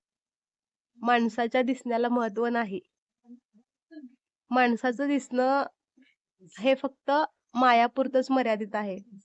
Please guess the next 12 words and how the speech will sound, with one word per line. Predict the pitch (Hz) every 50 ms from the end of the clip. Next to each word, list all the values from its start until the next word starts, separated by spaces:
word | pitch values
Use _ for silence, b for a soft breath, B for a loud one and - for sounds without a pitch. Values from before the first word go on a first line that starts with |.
| _ _ _ _ _ _ _ _ _ _ _ _ _ _ _ _ _ -
मोहापुरतंच | 233 247 262 247 240 226 247 247 240 262 262 220 - 254 254 262
मर्यादित | 262 262 254 226 226 220 196 220 196 214
आहे. | 208 202 196 190 - _ _ _ _ _ _ _ _ _ _ _ _ _ _ _ _ _ _ _ _ _ _ _
पण | 240 240 254
माणसाचं | 262 262 254 240 240 233 - 240 240 - - 277 - -
असणं | 240 240 - - - 247 240 247 240 220 - - - _ _ _ _ _ _ _ _ _ -
आणि | 233 247
माणसाचं | 262 262 254 247 240 - 262 262 - 294 294 302 _ _ _ _ _ _ _ _ -
लई | 233 233 226 240 277 302
सुंदर | 302 - 330 285 277 262 262 262
असणं | 269 269 254 - - 233 220 - - _ _ _ _ _ _ _ _ _ _ _ _ _ _ _ _ _ _ _ _ _ _ _ _ _ _ _ _ -
हे, | 247 277